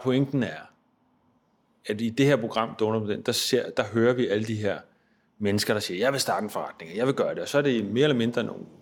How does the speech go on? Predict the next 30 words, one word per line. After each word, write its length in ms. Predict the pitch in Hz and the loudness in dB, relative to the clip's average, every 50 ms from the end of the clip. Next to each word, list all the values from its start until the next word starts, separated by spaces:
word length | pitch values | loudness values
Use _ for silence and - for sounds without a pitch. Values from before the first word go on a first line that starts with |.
| - | -20
fællesskaber, 800 | - - - - - 151 160 180 165 - - 147 120 123 123 120 | -20 -18 -18 -2 0 0 0 0 -2 -2 0 0 0 2 2 2
og 220 | 117 113 104 - | 2 2 0 0
de 60 | 117 | 0
vil 120 | 110 110 107 | 0 2 2
gerne 300 | 113 113 120 117 104 104 | 2 2 2 -2 -6 -8
tit 300 | - - - 147 139 - | -6 -2 0 0 0 0
ud 160 | - 120 120 | -2 -2 0
i 100 | 110 113 | 0 -2
nogle 200 | 104 95 - - | -4 -4 -2 -4
andre 200 | 107 127 120 131 | -4 0 0 0
fællesskaber, 560 | - - 113 98 - - - - - - - | 2 2 2 2 0 -2 -4 -4 -4 -4 -6
som, 180 | - - 101 101 - | -8 -10 -12 -14 -14
som, 440 | - - - - - - - 101 98 | -16 -16 -14 -14 -14 -8 -6 -4 -2
men 160 | 104 110 104 | 0 0 0
det 40 | 113 | 0
er 40 | 110 | 2
stadig 240 | - 135 127 135 | 4 4 4 4
kommercielt 420 | - 127 117 107 - - 117 - - - - _ _ _ - | 4 2 0 0 2 0 0 0 -2 -8 -18 _ _ _ -8
baseret. 360 | - - - 85 - - - - _ _ _ _ _ _ - - _ _ _ _ _ _ _ _ _ _ _ _ _ _ _ _ _ _ _ - | -6 -6 -6 -8 -8 -10 -12 -16 _ _ _ _ _ _ -20 -20 _ _ _ _ _ _ _ _ _ _ _ _ _ _ _ _ _ _ _ 2
Det, 100 | 147 151 | 4 4
der 40 | 147 | 6
er 40 | |
interessant 280 | 123 113 113 113 117 113 | 4 2 0 0 0 0
med 80 | 110 - | -2 -2
dig, 200 | 117 110 123 123 | -2 0 0 0
er, 160 | 113 110 107 - | 0 0 0 -2
at 220 | - 110 - - | -4 -6 -8 -6
du 140 | 120 117 110 | -6 -2 0
repræsenterer 680 | 113 113 110 104 - 113 107 - - 127 117 120 117 | 0 0 -2 -2 -6 -8 -6 -2 -2 -2 0 0 -4
så 300 | 110 - 113 104 104 104 | -2 -2 -2 -2 -2 -2